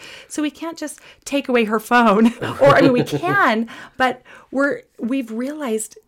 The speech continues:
there has to be a different way to work through this. We need to help them think through it. How are you using your phone? How much time did you use?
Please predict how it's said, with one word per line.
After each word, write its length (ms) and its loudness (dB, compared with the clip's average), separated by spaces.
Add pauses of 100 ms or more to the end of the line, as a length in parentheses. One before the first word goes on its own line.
(220)
there 100 -8
has 140 -12
to 80 -12
be 100 -8
a 40 -8
different 280 -14
way 80 -8
to 80 -8
work 180 -12
through 260 -14
this. 220 -12
We 100 -4
need 160 -2
to 60 -6
help 300 -12
them 320 -6 (400)
think 220 -6
through 220 -12
it. 120 -16 (380)
How 200 -12
are 80 -4
you 140 -6
using 340 -6
your 120 -12
phone? 400 -16
How 140 -14
much 220 -10
time 280 -6
did 160 -12
you 80 -12
use? 440 -14